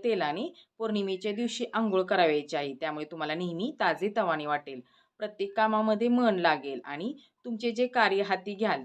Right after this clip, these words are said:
तर ते कार्य नेहमी पूर्ण होईल. त्या कार्यामध्ये तुम्हाला यश मिळेल. तुम्हाला वेगवेगळ्या मार्गाने धनाचे योग तर येतीलच, पण त्याबरोबर तुमच्या जीवनामध्ये सुख, शांती, वैभव नांदू लागेल. म्हणून आपण हा उपाय अवश्य करावयाचा आहे, त्यामुळे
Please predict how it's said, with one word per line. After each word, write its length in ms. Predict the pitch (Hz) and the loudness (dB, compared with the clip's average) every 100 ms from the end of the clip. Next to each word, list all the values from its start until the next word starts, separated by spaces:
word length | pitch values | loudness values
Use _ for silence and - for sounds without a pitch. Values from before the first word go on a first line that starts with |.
| 156 | -8
तर 100 | 160 | -10
ते 180 | 185 180 | -6 -2
कार्य 360 | 190 151 147 | 0 0 0
नेहमी 340 | 185 196 180 220 | -2 -2 -2 -4
पूर्ण 360 | 247 240 220 | -6 -4 -2
होईल. 340 | 196 160 139 127 _ _ - | -2 -2 -6 -10 _ _ -10
त्या 80 | 185 | -4
कार्यामध्ये 600 | 185 165 151 156 147 151 | 0 2 2 -2 -4 -8
तुम्हाला 400 | 156 147 151 240 294 _ _ | -6 -4 0 -2 -2 _ _
यश 320 | 220 254 247 196 | -4 -4 -2 -4
मिळेल. 300 | 151 135 170 | -4 -6 -8
तुम्हाला 240 | 160 151 | -4 -2
वेगवेगळ्या 500 | 160 175 151 151 170 | 0 0 0 -2 0
मार्गाने 400 | 220 202 147 143 147 | 0 0 -2 -4 -8
धनाचे 440 | 160 151 147 214 | -8 -6 -6 -2
योग 260 | 226 214 - | 0 0 0
तर 100 | 220 | -2
येतीलच, 560 | 233 226 208 156 240 - - _ - | 0 2 0 0 0 -4 -20 _ -8
पण 120 | 180 180 | -4 4
त्याबरोबर 520 | 185 185 185 175 180 | 4 6 4 4 2
तुमच्या 260 | 208 208 202 | -2 -2 -2
जीवनामध्ये 600 | 202 214 208 214 202 156 | 0 2 4 4 2 -2
सुख, 300 | 151 170 - 139 139 | -6 -12 -10 -12 -8
शांती, 480 | 214 196 170 147 143 | -6 -6 -6 -6 2
वैभव 340 | 165 160 202 | 2 2 0
नांदू 340 | 247 226 151 | 2 2 0
लागेल. 380 | 147 143 135 123 - _ _ _ | 0 -2 -2 -10 -10 _ _ _
म्हणून 260 | 202 220 233 | -6 -4 -4
आपण 300 | 226 226 233 | -6 -4 -4
हा 140 | 214 233 | 0 2
उपाय 360 | 220 - 196 - | 2 0 0 2
अवश्य 380 | 226 196 185 | 2 0 -2
करावयाचा 640 | 170 156 147 143 139 - 139 | -2 0 0 0 -4 -8 -8
आहे, 240 | 135 131 - _ - | -8 -12 -14 _ -6
त्यामुळे 280 | 165 160 | -4 -4